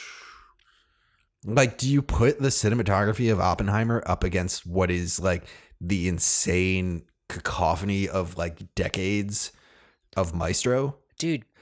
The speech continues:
Speaker 1: There's a shot in the Maestro trailer that I'm like, "That is from the nineties.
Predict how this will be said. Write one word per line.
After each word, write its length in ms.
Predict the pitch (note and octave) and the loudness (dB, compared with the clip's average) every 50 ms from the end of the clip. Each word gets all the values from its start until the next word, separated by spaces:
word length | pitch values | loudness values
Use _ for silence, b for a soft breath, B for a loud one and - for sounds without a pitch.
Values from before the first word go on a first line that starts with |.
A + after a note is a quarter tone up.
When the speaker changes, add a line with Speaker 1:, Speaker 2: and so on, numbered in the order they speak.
| b b b | b b b
Speaker 1:
There's 200 | G#2+ C3 - F#3+ | 4 4 4 4
a 80 | F3+ B2 | 4 2
shot 360 | - - - B2 A#2 A#2+ - | 2 4 4 6 6 4 4
in 100 | G#2 F#2+ | 2 2
the 40 | F#2 | 2
Maestro 360 | F2 E2+ F#2 - - C3 A#2 | 2 2 2 2 2 0 0
trailer 280 | - C#3 B2+ B2+ C3 A#2+ | 2 2 2 4 4 2
that 120 | G2+ F2+ | 2 2
I'm 80 | G2+ F#2+ | 2 2
like, 240 | F#2 F#2 F2+ E2+ E2 | 2 0 0 0 2
"That 180 | G#2 G#2 C#3 | 4 4 4
is 160 | F#3 F3+ - - | 4 2 2 0
from 360 | - - - G#2+ G#2+ G#2 F#2+ | 0 2 4 4 4 4 2
the 80 | F2+ | 0
nineties. 500 | D#2+ D#2+ D#2+ D#2+ E2+ E2 D2+ C#2 C2+ - | 0 0 0 0 0 -2 -2 -4 -6 -8